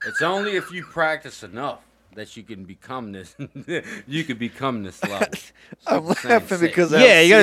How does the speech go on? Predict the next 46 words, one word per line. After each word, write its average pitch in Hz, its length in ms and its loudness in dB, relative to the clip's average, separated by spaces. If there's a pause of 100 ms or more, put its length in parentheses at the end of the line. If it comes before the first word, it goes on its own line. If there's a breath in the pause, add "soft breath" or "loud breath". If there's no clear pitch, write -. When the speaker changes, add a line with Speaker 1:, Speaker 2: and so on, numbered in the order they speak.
Speaker 2:
serious 160 60 2
Speaker 3:
train 208 260 6
it 196 180 6 (140)
into 165 140 0
the, 156 480 4
uh, - 0 -
a 147 100 6
Speaker 1:
You 143 240 2 (160)
gotta 139 120 4
get - 40 0
Speaker 3:
multiple 165 540 6
Speaker 1:
in 147 80 -2
a 151 60 -6
fucking 143 100 -10
Speaker 3:
gravity 156 500 6
Speaker 1:
five - 120 -4
Speaker 3:
chamber. 147 520 6
Speaker 1:
time 151 240 -4
<laughs> 156 180 -10
Yeah, 196 80 0
exactly. 143 1160 -8
Speaker 3:
That's 180 180 6
the 220 80 4
only 220 140 6
time 202 220 6
the 180 80 8
Speaker 1:
Training. 160 60 4
Speaker 3:
hard 170 320 6
dick 151 240 4
works. 143 420 0
If 120 100 -8
you 139 100 -4
jerk 170 320 4
off 170 320 6
while 147 200 6
you're 147 260 2
in 135 420 2 (160)
ten 151 220 2
times 135 260 2
gravity, 123 500 4
Speaker 1:
It's 107 80 -12 (280 loud breath)
Speaker 3:
then, 127 220 2
Speaker 1:
not 127 120 4
Speaker 3:
uh, 123 120 4
Speaker 1:
gonna 98 160 -10
work. 92 260 -14